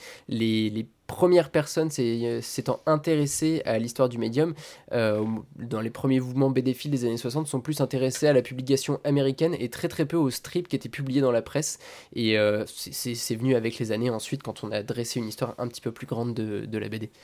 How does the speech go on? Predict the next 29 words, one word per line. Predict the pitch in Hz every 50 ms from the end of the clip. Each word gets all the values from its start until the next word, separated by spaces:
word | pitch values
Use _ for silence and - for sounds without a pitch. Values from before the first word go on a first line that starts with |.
| - - -
Mais | - 120
donc | 113 107 -
lui, | - 147 151
il | 135
fait | - 117
partie | - 113 - - 139
de | 143
ces | - 127
personnes | 127 110 - 139 139
qui | 139 - - - _ _ _ _ - _ _ _ _ -
portent | - 160 165 156 - - 123
cette | - - 123 117 -
histoire-là. | - - - 113 110 113 131 143 - - - - - -
Et, | - 123 117 107 101
euh, | 101 104 104 107 110 -
et | 113 113
donc, | 117 117 117 -
euh, | 110 107 110 107
en | 104 107 107 104
ça, | - 131
son | 131 - -
travail | - - 107 113 123 113
est | 98
vraiment | 110 110 117 120
super | 120 - 123 - 120 110
intéressant | 113 - 117 110 110 - - 113
à |
aller | 107 104
découvrir. | 104 110 - 110 107 107